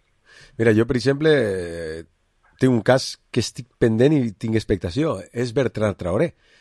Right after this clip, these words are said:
Jo crec que Marcelino vol quedar-se a Traoré i que la qüestió no passa perquè vulguin quedar molt o no, donen el nivell o no, o que el Villarreal puga o no. És que la, el sou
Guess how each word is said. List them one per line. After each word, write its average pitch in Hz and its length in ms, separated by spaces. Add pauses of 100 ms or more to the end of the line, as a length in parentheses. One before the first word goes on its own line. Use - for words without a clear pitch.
(260)
Jo 123 140
crec 143 200
que 127 200
Marcelino 113 560
vol 135 280
quedar-se 90 440
a 90 40
Traoré 123 540
i 113 200 (200)
que 110 160
la 95 240 (180)
qüestió 123 440
no 156 140
passa 165 280
perquè 123 260
vulguin 117 280
quedar 120 260
molt 120 160
o 113 60
no, 123 160
donen 120 200
el 117 60
nivell 113 280
o 110 40
no, 143 180
o 123 60
que - 80
el 117 60
Villarreal 110 300
puga 107 200
o - 20
no. 165 140 (460)
És 123 260
que 127 220
la, 110 300
el 110 220
sou 156 560